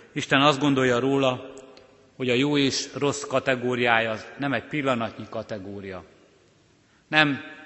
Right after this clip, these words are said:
behatárolható az időben. Isten azt gondolja róla, hogy ami jó volt egykor, akkor ott a teremtés hajnalán, annak kell jónak lennie ma is, és az örökké valóságban kell megállnia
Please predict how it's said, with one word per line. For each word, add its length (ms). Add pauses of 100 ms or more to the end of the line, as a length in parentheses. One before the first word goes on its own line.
behatárolható 1000
az 340
időben. 640 (540)
Isten 280
azt 160
gondolja 400
róla, 240
hogy 340
ami 220
jó 340
volt 600 (260)
egykor, 720 (400)
akkor 380
ott 180
a 100
teremtés 600
hajnalán, 600 (220)
annak 360 (200)
kell 380
jónak 420
lennie 400
ma 200
is, 260 (640)
és 140
az 220
örökké 400
valóságban 840
kell 240
megállnia 720